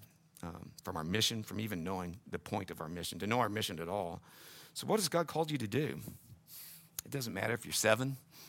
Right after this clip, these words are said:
or you're seventy-seven. He's called you to do something. I would suggest as this year begins, spend some time in, in his word, some time in prayer, some time in the community of his saints.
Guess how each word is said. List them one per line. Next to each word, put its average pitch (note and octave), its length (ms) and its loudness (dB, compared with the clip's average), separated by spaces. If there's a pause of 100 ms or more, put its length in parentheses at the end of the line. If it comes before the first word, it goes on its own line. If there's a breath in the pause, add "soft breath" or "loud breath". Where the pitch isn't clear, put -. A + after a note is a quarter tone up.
(240 loud breath)
or F2 60 -4
you're F#2 60 -2
seventy-seven. F2 840 4 (540)
He's G2 140 -2
called B2+ 240 6
you A#2+ 80 2
to G#2 80 0
do A2+ 160 0
something. F2 400 -2 (840 loud breath)
I F2+ 120 4
would G#2 200 0 (100)
suggest G2 560 6
as E2+ 80 -4
this G#2 180 0
year G2+ 140 -2
begins, F#2+ 480 -2
spend - 220 -4
some G#2+ 100 -4
time G2 420 -2
in, D#2+ 120 -6 (120)
in G#2 80 -6
his F2 200 -6
word, F#2+ 340 -2 (640 loud breath)
some - 160 -8
time F#2+ 220 4
in F2+ 80 -2
prayer, F#2 340 2
some F2+ 220 -2
time G2+ 340 4
in F#2 60 0
the E2+ 80 -2
community F#2+ 560 -2
of E2+ 80 -4
his E2+ 100 -2
saints. F2+ 720 0